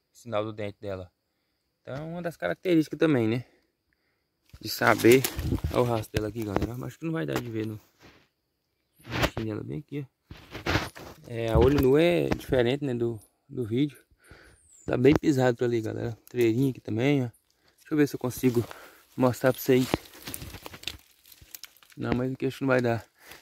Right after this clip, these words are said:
Só a olho nu mesmo pra, pra ver. É diferente, né? Tem, mas tem um trieiro bem aqui, ó. Tô vendo ele aqui, ó. Que vai pra ali assim, ó. Lá como é que é. Sujo ali também, galera. Lugarzinho bom de fazer uma ceva ali, ó.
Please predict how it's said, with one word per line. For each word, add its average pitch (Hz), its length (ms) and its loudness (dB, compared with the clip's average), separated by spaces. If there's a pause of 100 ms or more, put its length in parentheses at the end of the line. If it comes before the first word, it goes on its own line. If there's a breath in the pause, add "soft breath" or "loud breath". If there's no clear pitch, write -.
Só 139 100 4
a 135 40 8
olho 143 240 8
nu 135 140 6
mesmo 120 260 4
pra, 120 280 0
pra 123 160 2
ver. 110 280 0 (280)
É 123 80 -6
diferente, 123 500 0
né? 131 140 -6 (880 soft breath)
Tem, 120 100 -4
mas 117 200 0
tem 143 100 2
um 143 60 4
trieiro 143 280 6
bem 143 140 4
aqui, 131 240 -2
ó. 110 60 -2
Tô 113 180 -4
vendo 120 160 -2
ele 117 120 -2
aqui, 110 220 -8
ó. 104 80 -16
Que - 100 -8
vai 120 160 0
pra 120 140 2
ali 113 120 4
assim, 110 260 -6
ó. 113 40 -4
Lá 117 140 0
como 131 140 -2
é 113 60 -4
que 120 100 -16
é. 107 40 -12 (800 soft breath)
Sujo 131 360 -6
ali 117 120 -6
também, 120 240 -2
galera. 110 280 -2
Lugarzinho 123 420 -2
bom 135 100 0
de 156 80 -6
fazer 165 180 -8
uma 185 100 -4
ceva 143 320 -4
ali, 117 160 -4
ó. 110 40 -8